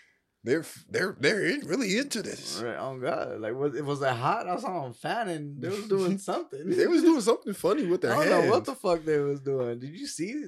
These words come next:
Speaker 1: They all in step except
Speaker 2: Nah,
Speaker 1: that one
Speaker 2: hey,
Speaker 1: person.
Speaker 2: you know what fucks people up, bro? <laughs>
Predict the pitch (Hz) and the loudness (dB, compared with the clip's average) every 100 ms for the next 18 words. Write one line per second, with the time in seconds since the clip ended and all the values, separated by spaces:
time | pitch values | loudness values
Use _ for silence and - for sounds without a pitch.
0 | 120 131 165 117 131 156 151 165 - 147 | -6 -2 0 0 -4 -4 -6 -8 -6 -4
1 | 185 139 117 143 143 135 131 127 135 131 | -4 -4 0 4 6 6 2 4 4 6
2 | 135 190 208 214 110 123 131 135 120 - | 2 0 -4 -12 -6 0 2 2 -2 -4
3 | 131 127 143 135 117 135 147 123 139 139 | -8 -6 -10 -6 -2 0 0 -2 -8 -8
4 | 139 - | -12 -18